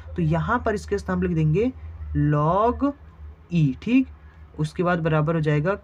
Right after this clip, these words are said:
cot y बटे में यक्स। अब जब दोनों log प्लस में होते हैं तो वो क्या होते हैं, into में बन जाते हैं। तो ये बन जाएगा सिंपल सा cot y बटे में यक्स बराबर में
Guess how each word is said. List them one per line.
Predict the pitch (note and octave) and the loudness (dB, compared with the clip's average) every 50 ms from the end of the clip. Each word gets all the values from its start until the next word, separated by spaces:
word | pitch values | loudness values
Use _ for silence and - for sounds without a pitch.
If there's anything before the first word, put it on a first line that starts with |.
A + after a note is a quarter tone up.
| - - - | -14 -12 -6
cot | - C#3 C#3 C#3+ D#3+ F#3+ G#3 G#3 - A#3+ B3 C4 B3+ - - - - - - C3 C3 | -2 0 0 2 2 0 0 0 0 0 0 0 -2 -4 -14 -20 -20 -16 -12 -6 -4
y | C#3 C3+ D3 F3+ F#3+ | -2 0 0 0 0
बटे | E3 D#3 C#3 - C#3+ C#3+ | 0 0 0 0 0 0
में | D#3+ G#3 A#3 G3+ | 0 0 -2 -2
यक्स। | D#3 C3 B2 - - - - - - - - - - - - - - - | -2 -2 -2 -4 -10 -18 -20 -20 -20 -20 -20 -20 -20 -20 -20 -16 -10 -6
अब | E3 D#3+ | -4 -2
जब | D3+ E3 F3+ D#3+ | 0 0 0 0
दोनों | D#3 F3+ F3+ F#3 G#3 A3 | 0 0 0 2 2 2
log | G#3 F#3+ F#3 G3 F#3 - - | 2 2 2 0 0 -2 -2
प्लस | G3 G3 G3+ G3 G#3 | -2 -2 0 -2 -2
में | G#3 F#3+ | 0 0
होते | D#3+ D3+ D#3 C#3 | 0 0 0 -2
हैं | B2+ B2 C3+ D#3 | -6 -6 -6 -6
तो | D#3 F3 | -6 -4
वो | F3+ F#3 | -6 -4
क्या | F3+ G#3+ F#3+ | -2 -2 0
होते | D3 C3 - B2 | -2 -2 -4 -8
हैं, | - | -6
into | - D#3+ E3+ - A#3+ | -4 -4 -4 -2 -2
में | A#3+ A#3 | -4 -2
बन | A#3 A3+ G#3+ | -4 -4 -4
जाते | G#3+ G3+ F#3+ F#3+ F#3 | -4 -4 -4 -4 -6
हैं। | F3+ F3+ F3 - - - - - - - - | -8 -8 -8 -12 -20 -20 -20 -20 -20 -12 -6
तो | - F3 | -4 -2
ये | D#3 D#3+ G#3 G#3 | 0 0 0 0
बन | G3 F#3+ E3+ | 0 0 0
जाएगा | D#3+ D#3 D#3 D#3+ E3+ F3 | 0 2 0 0 0 -2
सिंपल | D#3+ - D#3 D3+ C#3+ E3 E3+ F3+ F3 | -2 -2 -2 -2 0 0 -2 -2 -2
सा | - - G3+ G#3 G#3 - | -4 -4 -6 -6 -6 -8
cot | - D#3+ D3 D3 D#3 E3+ G3 G3 - - E3+ D#3 D3 | -6 -4 -2 0 0 0 0 -2 -4 -10 -10 -6 -2
y | C#3+ D3 E3 F#3 | -2 -2 0 0
बटे | D#3+ D#3 C#3 C3+ D#3+ D#3 | 0 -2 -2 0 0 0
में | D#3 D#3 E3+ D#3+ D3+ C#3 | 0 2 0 0 0 0
यक्स | D3 F3 F#3+ F#3+ - - - A#3 A#3+ A#3+ - - - - - - - | 0 0 0 -2 -2 -2 -2 -2 -2 -2 -6 -16 -20 -20 -20 -18 -10
बराबर | - - C#3 C#3 C3 C3+ C3 D#3 D#3 C#3+ | -6 -4 -2 -2 0 0 0 2 0 0
में | C3 B2+ C#3 E3+ G#3 | 0 0 -2 -2 -4